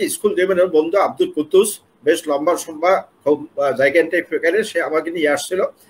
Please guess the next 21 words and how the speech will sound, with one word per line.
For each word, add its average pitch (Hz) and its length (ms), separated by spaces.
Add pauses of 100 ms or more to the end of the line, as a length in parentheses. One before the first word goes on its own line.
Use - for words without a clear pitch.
(220)
তা 165 80
আমরা 214 280
ওখানে 208 340
রাত্রে 190 340
ঘুমালাম, 190 480 (280)
সকালে 190 400
উঠে 196 180
দেখি, 196 240
দরজা 180 320
খুলে 180 240
দেখি 190 220
যে 226 160
দরজার 170 460
বাইরে 170 300
সাপ 180 400
আর 185 80 (320)
বে-, 160 380
মানে 170 300
শিয়াল 185 360 (260)
একসাথে, 190 460 (420)
মানে 170 300